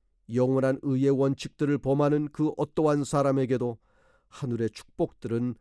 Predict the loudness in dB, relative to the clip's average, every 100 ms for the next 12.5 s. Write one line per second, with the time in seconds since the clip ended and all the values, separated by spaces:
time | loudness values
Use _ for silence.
0 | _ _ -12 -10 -8 -6 -6 -8 -12 -14
1 | -14 -10 -10 -10 _ -14 -14 _ _ _
2 | _ _ _ _ _ _ _ -10 -4 0
3 | -2 -2 -4 -6 -6 -6 -6 -6 -8 -6
4 | -4 -6 -4 -2 -2 -2 -6 -12 _ _
5 | _ _ -8 -4 -2 0 0 0 -2 -6
6 | -4 -2 -2 -4 -6 -6 -8 -14 _ _
7 | _ _ _ _ -10 -8 -6 -6 -6 -6
8 | -6 -6 -6 -6 -6 -4 -4 0 -2 -2
9 | -4 -2 -4 -6 -6 -4 -4 -4 -6 -6
10 | -6 -6 -8 _ _ _ -6 0 2 2
11 | 2 0 -4 -8 -8 -8 -10 -12 -10 -10
12 | -10 -12 -16 -16